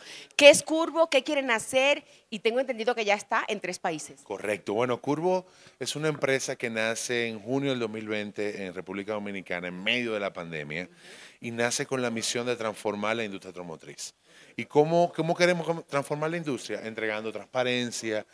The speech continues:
Speaker 2: entregando confianza en un sector que es el de vehículo usado, que usualmente ese, el cliente no ha tenido las mejores opciones ni la mejor, la mejor oferta en experiencia en el mercado.
Speaker 1: He sido engañada cientos de veces.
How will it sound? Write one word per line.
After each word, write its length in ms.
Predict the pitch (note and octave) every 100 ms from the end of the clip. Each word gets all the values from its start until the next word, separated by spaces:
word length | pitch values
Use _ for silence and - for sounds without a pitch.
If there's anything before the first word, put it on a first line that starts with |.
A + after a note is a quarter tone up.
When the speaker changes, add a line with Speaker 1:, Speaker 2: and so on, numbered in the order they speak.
| - - _
Speaker 2:
entregando 520 | A2+ A2 G#2 G#2 G#2+
confianza 680 | A#2 A#2 - A#2+ A2+ A2 G#2+
en 80 | A2+
un 100 | A#2
sector 380 | C3 - A2
que 100 | G2
es 40 | G#2
el 80 | G#2+
de 80 |
vehículo 400 | G#2+ G#2 G#2 A2
usado, 480 | A2+ - G#2 F2 F2 - _ _ -
que 60 |
usualmente 800 | B2+ - C#3 D3 C#3 C3 C3 A#2+
ese, 320 | A2+ A2+ A2 - _ _
el 140 | - G#2+
cliente 440 | A2+ A2+ A#2+ A#2+
no 140 | A2+ A#2
ha 60 |
tenido 340 | A#2+ G#2+ A2+ G#2
las 100 | G2+
mejores 360 | F#2 G2 G2+
opciones 580 | G#2 - - G2 F#2+ F#2+
ni 80 | F2+
la 100 | F2+
mejor, 440 | F2+ F2+ F#2+ G2 _ - - _
la 160 | E2+ G2+
mejor 260 | A2+ A#2
oferta 560 | B2 - B2+ A#2+ A2+ A2
en 80 | A2
experiencia 540 | G2+ G#2+ G#2 G2+ G2+
en 60 | F#2+
el 40 |
mercado. 400 | F#2 - D2 -
Speaker 1:
He 20 |
sido 200 | - D4+
engañada 440 | D4 C#4 B3+ B3 C#4
cientos 380 | - C#4 D4+ D4+
de 80 |
veces. 180 | F#3 E3